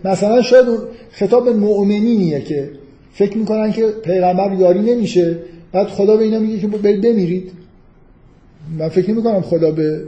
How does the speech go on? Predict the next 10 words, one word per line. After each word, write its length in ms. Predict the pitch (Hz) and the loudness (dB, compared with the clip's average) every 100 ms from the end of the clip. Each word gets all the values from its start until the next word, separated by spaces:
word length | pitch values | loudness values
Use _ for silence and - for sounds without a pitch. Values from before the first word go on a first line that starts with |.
| - - - - | -18 -20 -20 -10
کسایی 380 | 160 151 156 | -10 -4 -4
که 180 | 151 165 | -4 -6
اطراف 380 | 156 147 160 156 | -6 -4 -6 -4
پیغمبر 460 | 156 156 151 151 147 | -6 -6 -6 -4 -4
هستن 300 | 143 156 147 - - | -6 -10 -14 -18 -14
اینجوری 320 | 160 151 151 | -10 -8 -8
بگه. 300 | 151 143 131 - - - - - - - - _ _ _ _ _ _ - _ _ _ _ _ _ _ _ _ _ _ _ _ _ | -6 -6 -6 -12 -20 -20 -20 -20 -20 -20 -20 _ _ _ _ _ _ -20 _ _ _ _ _ _ _ _ _ _ _ _ _ _
من 380 | 185 208 240 214 | -8 -4 -4 -2
یه 120 | 220 | 0
مقدار 320 | 240 240 233 | 2 4 4